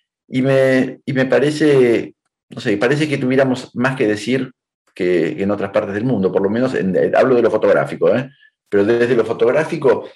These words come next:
me parece que América Latina ha dado una riqueza visual extraordinaria en su fotografía. Me parece buenísimo la fotografía latino-, latinoamericana y por eso es la que más me interesa. Bueno, de hecho, la Rivière colecciona latinoamericanos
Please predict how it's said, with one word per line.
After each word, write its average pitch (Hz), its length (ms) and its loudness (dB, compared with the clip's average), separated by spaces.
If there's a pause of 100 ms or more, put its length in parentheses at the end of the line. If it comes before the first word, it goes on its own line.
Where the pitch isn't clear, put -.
(140)
me 107 120 -4
parece 135 380 0
que 110 240 2
América 123 360 0
Latina 117 680 0
ha 101 80 0
dado 107 240 2
una 104 180 -2
riqueza 98 840 -2 (240)
visual 104 460 0
extraordinaria 85 800 -4
en 76 60 -4
su 82 100 -12
fotografía. 73 720 -4
Me 87 80 -4
parece 107 280 -2
buenísimo 82 500 -2
la 69 100 0
fotografía 80 440 -4
latino-, 90 440 -8
latinoamericana 90 760 -2 (420)
y - 60 -12
por 123 180 0
eso 151 120 0
es 139 60 0
la 104 80 2
que 98 80 -2
más 104 140 -2
me 101 60 -4
interesa. 87 640 -2 (120)
Bueno, 101 220 2
de 117 140 4
hecho, 104 420 4
la 87 240 0
Rivière 101 380 0
colecciona 90 420 -2
latinoamericanos 82 800 -2